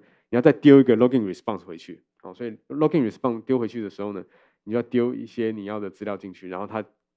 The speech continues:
Cater 会这么帮你 serialize 成这个，呃，成这个json，那所以前端拿到又会变成json这样。好，所以就是收json转 data class，然后再把 data class 转成json的一个过程这样。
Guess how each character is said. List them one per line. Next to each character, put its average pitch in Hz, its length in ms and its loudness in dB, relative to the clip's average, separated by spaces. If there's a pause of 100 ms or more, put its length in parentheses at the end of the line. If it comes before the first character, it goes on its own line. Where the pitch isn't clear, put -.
(120)
Cater 156 280 2
会 113 100 -2
这 127 100 -2
么 120 160 -6
帮 127 140 -4
你 101 240 -8 (500)
serialize 127 560 2
成 95 240 -12
这 101 120 -18
个， 98 100 -10 (200)
呃， 85 600 -16
成 107 180 -10
这 117 60 -4
个 107 160 -2
json， 117 360 -2 (160)
那 110 60 -10
所 113 120 -4
以 - 20 -2
前 110 180 -4
端 127 160 0
拿 95 140 -4
到 104 160 0
又 104 140 -4
会 101 60 -8
变 98 140 -2
成 87 120 -10
json 90 360 -12
这 85 60 -20
样。 - 100 -20 (340)
好， 98 120 -14
所 123 100 -10
以 120 40 -6
就 131 100 -4
是 123 260 -4 (440)
收 143 180 4
json 131 400 4
转 95 160 -8
data 107 260 -6
class， 92 320 -10
然 95 80 -12
后 107 60 -10
再 120 100 -8
把 95 100 -6
data 101 220 -8
class 95 180 -10
转 85 180 -14
成 85 120 -16
json 95 280 -10
的 85 80 -18
一 90 40 -14
个 92 80 -14
过 - 180 -10
程 - 200 -20
这 - 60 -20
样。 69 80 -20